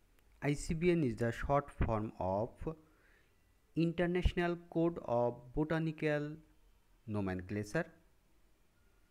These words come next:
and I C Z N is the International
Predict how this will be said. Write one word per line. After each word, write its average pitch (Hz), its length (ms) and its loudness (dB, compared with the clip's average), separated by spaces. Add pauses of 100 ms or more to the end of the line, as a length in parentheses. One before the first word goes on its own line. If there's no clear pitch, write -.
(160)
and 95 400 -2 (420)
I 170 160 0
C 170 240 -6
Z 117 320 -2
N 139 220 -2 (4000)
is 113 220 -2
the 117 260 0 (720)
International 160 720 0